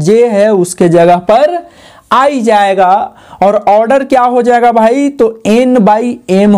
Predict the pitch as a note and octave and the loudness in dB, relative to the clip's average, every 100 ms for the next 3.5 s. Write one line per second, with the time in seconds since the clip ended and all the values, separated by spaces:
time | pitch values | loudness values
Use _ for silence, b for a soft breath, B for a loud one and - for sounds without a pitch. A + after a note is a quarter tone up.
0 | F3 E3+ E3+ D#3 D#3 D#3 A#3 B3 C#4 G3+ | 0 0 2 2 0 0 -2 0 0 2
1 | C4 C#4 C4+ C4+ A#3+ C4 C4+ C4+ C#4 D4 | 2 0 -2 0 0 0 -2 0 0 2
2 | C4 C4+ C#4 C#4 C4+ D#4 E4 D#4+ D4+ C#4+ | 2 2 0 0 0 2 0 -2 -4 0
3 | C#4 B3+ B3+ A#3+ | 0 0 2 2